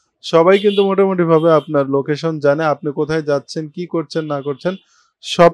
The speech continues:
কিছুই জানে। এক্ষেত্রে আপনি যদি চান যে এইটা যাতে কেউ না জানে, সেটার জন্য কি করা যায়, আর সেটার জন্য আসলে আমরা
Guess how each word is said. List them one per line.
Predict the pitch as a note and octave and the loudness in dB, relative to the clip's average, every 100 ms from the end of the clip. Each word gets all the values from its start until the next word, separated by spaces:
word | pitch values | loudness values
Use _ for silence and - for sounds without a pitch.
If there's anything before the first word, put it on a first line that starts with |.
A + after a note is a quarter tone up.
| - | 2
কিছুই | F3+ - F3 | -2 2 2
জানে। | D3+ C3 A2 A2 - _ - _ _ E3+ | 4 2 0 -2 -12 _ -20 _ _ 0
এক্ষেত্রে | E3+ G#3 A3 | 4 6 8
আপনি | F#3 E3+ F#3+ | 6 6 2
যদি | F#3+ F3 E3+ F3 _ _ _ - - | 4 6 4 2 _ _ _ -20 2
চান | E3 E3 E3+ | 6 6 6
যে | D#3 E3 | 2 2
এইটা | E3+ B2+ E3+ E3 F#3 F#3+ E3+ | 2 0 0 4 6 6 4
যাতে | D#3 D3+ D#3+ | 0 0 -2
কেউ | D3 E3+ D#3+ | -2 -2 -2
না | C3+ C3+ F3 | 0 4 6
জানে, | D#3+ D#3 C#3 D#3+ F#3 _ _ - | 6 2 2 -4 -6 _ _ -10
সেটার | - F3+ G3 | -2 0 2
জন্য | F#3+ F#3 - | 0 -2 -4
কি | A3+ | -4
করা | F#3 D#3 A#2 | 2 4 4
যায়, | A2+ G#2 _ _ _ - - _ | -2 -8 _ _ _ -20 -20 _
আর | - C#3 | 2 2
সেটার | - E3+ F#3+ F#3 | 4 2 2 2
জন্য | G3 F#3+ E3+ - _ - | 2 4 2 0 _ -6
আসলে | D3 E3 D#3 | -4 0 2
আমরা | D3 C#3 D3 F#3 | 4 2 0 -2